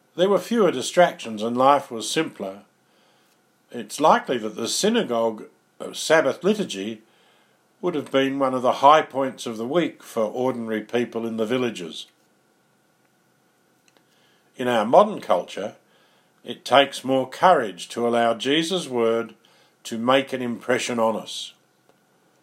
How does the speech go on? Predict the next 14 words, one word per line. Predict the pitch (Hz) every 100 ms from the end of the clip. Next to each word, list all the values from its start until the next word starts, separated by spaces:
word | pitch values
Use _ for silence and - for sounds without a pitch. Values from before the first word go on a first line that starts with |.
| _ _ _ _ _ _ _ _ _ _
Pope | - 101
Francis | - 139 165 - 101 -
described | 110 - 131 143 139 104
this | 98
situation, | - - - - 104 107 104 110 113 123 _ _ -
saying, | - 123 127 123 120 _ _ _ _ _ _ _ _ _ _
"We | 156 170
are | 185
overwhelmed | 190 165 151 151 190 185 127 107 -
by | 113 113
words, | 113 143 160 165 165 -
by | - 104
superficial | 95 - 175 175 147 160 120 139
pleasures, | 139 139 135 135 127